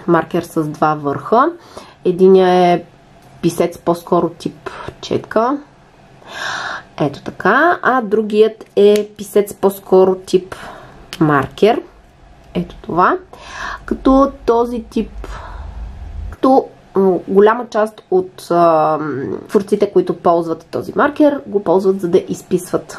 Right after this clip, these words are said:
красиви надписи, съответно след това да ги ембосват. Аз нямам толкова красив почерк и затова основното, за което ползвам този маркер,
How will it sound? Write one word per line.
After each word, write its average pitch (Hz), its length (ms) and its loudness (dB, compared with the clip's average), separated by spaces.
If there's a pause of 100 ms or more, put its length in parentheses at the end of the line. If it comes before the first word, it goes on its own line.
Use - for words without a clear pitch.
(140)
красиви 160 320 -4
надписи, 220 400 -2
съответно 160 360 -2
след 151 160 -4
това 151 100 -2
да 151 80 -2
ги 151 240 -2
ембосват. 143 560 -2 (100)
Аз 196 600 -2
нямам 233 400 4
толкова 170 280 -4
красив 156 320 -4
почерк 170 420 -2 (360)
и 254 100 6
затова 226 360 0
основното, 214 640 2
за 180 120 -2
което 185 240 0
ползвам 165 420 0
този 156 240 -2
маркер, 208 420 0